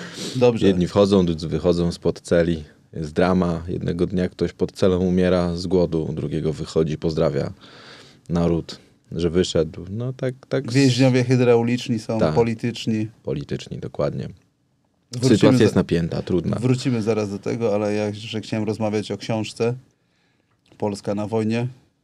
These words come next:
Speaker 1: że jest dobrze. Jest pozytywny odzew.
Speaker 2: Jest pozytywny
Speaker 1: Jesteś
Speaker 2: odzew,
Speaker 1: w
Speaker 2: tak.
Speaker 1: drodze do Rzeszowa.
Speaker 2: Tak, bardzo się z tego cieszę. Do Rzeszowa, do miasta, które darzę specjalnym szacunkiem, y, do którego mam ogromną sympatię.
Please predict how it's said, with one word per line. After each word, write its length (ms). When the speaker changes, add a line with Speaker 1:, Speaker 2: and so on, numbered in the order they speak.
Speaker 1:
że 320
jest 180
dobrze. 420
Jest 160
pozytywny 500
odzew. 440
Speaker 2:
Jest 180
pozytywny 540
Speaker 1:
Jesteś 240
Speaker 2:
odzew, 140
Speaker 1:
w 40
Speaker 2:
tak. 100
Speaker 1:
drodze 300
do 160
Rzeszowa. 520
Speaker 2:
Tak, 360
bardzo 460
się 160
z 60
tego 220
cieszę. 380
Do 120
Rzeszowa, 520
do 140
miasta, 320
które 400
darzę 300
specjalnym 480
szacunkiem, 600
y, 40
do 180
którego 320
mam 120
ogromną 400
sympatię. 640